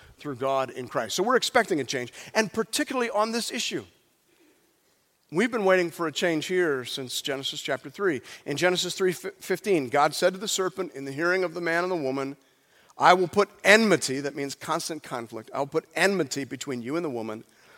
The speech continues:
and between her offspring and your offspring. He shall bruise your head,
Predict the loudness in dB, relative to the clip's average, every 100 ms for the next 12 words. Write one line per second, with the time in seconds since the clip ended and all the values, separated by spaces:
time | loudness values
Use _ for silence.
0 | _ _ _ -4 -2 -2 -2 0 2 4
1 | 2 0 -4 -2 -2 0 0 0 -4 -8
2 | -12 -12 -12 _ _ _ _ -2 -2 0
3 | -4 -2 -2 -2 -2 -6 -2 -2 -2 -8